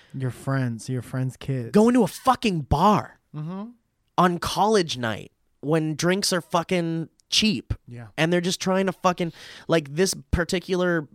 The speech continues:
Speaker 2: establishment, people go to line dance and, like, socialize.
Speaker 1: Mm-hmm.
Speaker 2: It's like, y-, you don't want to hear that your fucking friends went to go drinking and now they're dead.
Speaker 1: Mm-hmm.
Speaker 2: Nobody wants that.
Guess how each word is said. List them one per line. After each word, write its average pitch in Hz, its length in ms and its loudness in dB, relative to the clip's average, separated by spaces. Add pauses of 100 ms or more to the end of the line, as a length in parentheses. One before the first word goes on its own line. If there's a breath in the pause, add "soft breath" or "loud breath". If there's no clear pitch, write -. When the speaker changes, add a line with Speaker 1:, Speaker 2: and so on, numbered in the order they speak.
(120)
Speaker 2:
establishment, 185 760 0 (220)
people 202 220 0
go 196 180 2
to 190 80 6
line 156 440 0
dance 87 600 -8
and, 135 200 0
like, 127 360 -2 (1700 soft breath)
socialize. - 840 2
Speaker 1:
Mm-hmm. 117 140 -4
Speaker 2:
It's 139 140 0
like, 175 260 -2 (1200)
y-, 160 240 -12
you 175 180 2
don't 247 200 4
want 185 460 0
to 202 120 2
hear 196 480 4
that 156 140 2
your 180 160 2
fucking 208 500 -2
friends 190 420 0
went 170 240 -2
to 180 80 -2
go 165 200 2
drinking 160 480 0
and 143 120 -2
now 175 200 4
they're 180 140 6
dead. 151 500 2 (160)
Speaker 1:
Mm-hmm. 127 280 -4 (760)
Speaker 2:
Nobody 214 480 6
wants 196 440 2
that. - 280 -8